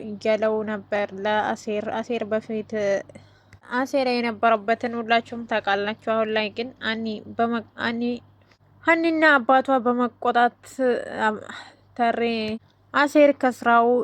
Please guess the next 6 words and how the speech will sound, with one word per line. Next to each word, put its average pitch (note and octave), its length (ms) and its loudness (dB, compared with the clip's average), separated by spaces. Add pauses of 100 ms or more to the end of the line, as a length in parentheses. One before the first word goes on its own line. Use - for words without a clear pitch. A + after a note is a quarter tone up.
እ፣ G#3+ 120 2 (920)
መስ-፣ A3+ 300 -6 (300)
ስርቆትን A#3+ 640 -2
ትተዋል፣ A3+ 440 2 (400)
ትቶ A3+ 180 -6 (120)
ነበረ። G3+ 460 -2